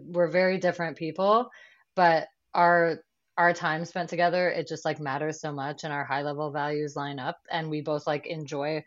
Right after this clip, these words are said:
we're both really independent, and it, it is so not the plot. Like, we love stuff when we travel together and do stuff together, but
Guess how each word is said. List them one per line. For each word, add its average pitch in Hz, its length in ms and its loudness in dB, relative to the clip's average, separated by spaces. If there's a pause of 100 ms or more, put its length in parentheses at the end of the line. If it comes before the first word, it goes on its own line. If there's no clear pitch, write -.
(260)
we're 160 140 -2
both 160 220 -4
really 156 240 -2
independent, 147 640 -8 (320)
and 165 140 0
it, 170 180 -2
it 190 120 0
is 180 200 -2
so 196 360 4
not 160 500 2 (320)
the 165 80 -4
plot. 147 320 0
Like, 151 140 -2
we 165 100 -2
love 165 340 2
stuff 151 320 0 (220)
when 160 240 -6
we 147 160 -4
travel 143 320 -4
together 143 260 -6
and 143 140 -6
do 139 140 -6
stuff 156 240 -4
together, 139 440 -6
but 147 200 -4